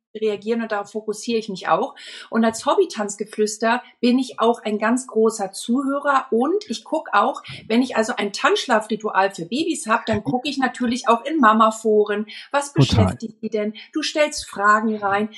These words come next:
Speaker 1: du willst lernen über deine Zielgruppe, was interessiert die?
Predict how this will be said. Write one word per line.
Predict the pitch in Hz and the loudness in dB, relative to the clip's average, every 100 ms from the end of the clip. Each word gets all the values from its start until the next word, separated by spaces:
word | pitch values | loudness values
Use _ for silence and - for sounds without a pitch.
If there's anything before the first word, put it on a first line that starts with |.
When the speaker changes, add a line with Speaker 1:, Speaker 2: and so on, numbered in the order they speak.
| - | -12
Speaker 1:
du | 277 277 | -8 -4
willst | 320 330 - | -4 -6 -6
lernen | 226 233 240 254 254 233 | -2 2 4 4 2 -2
über | 233 226 | -2 -2
deine | 220 214 214 | -2 -2 -4
Zielgruppe, | - 214 214 214 220 | -6 -4 -2 -4 -2
was | 269 - | -4 -4
interessiert | 277 262 285 254 - 233 233 220 | -8 -6 -8 -8 -2 2 2 2
die? | 220 226 | -2 -2